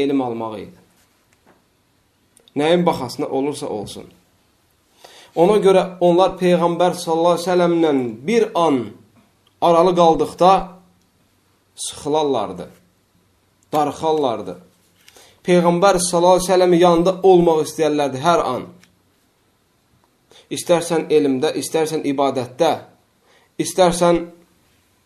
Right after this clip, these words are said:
səfərlərində daima Peyğəmbərdən ayrılmaq istəməzlərdi. Hətta biri deyir ki, "Ya Rasulallah,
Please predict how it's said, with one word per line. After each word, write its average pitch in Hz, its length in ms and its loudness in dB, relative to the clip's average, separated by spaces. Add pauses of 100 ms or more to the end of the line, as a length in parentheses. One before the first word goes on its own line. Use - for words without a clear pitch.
(320)
səfərlərində 156 800 0
daima 190 360 4
Peyğəmbərdən 175 760 0
ayrılmaq 151 400 -2
istəməzlərdi. 127 720 -8 (2000)
Hətta 170 320 -2
biri 175 180 0
deyir 180 180 4
ki, 180 80 2
"Ya 180 120 6
Rasulallah, 156 460 2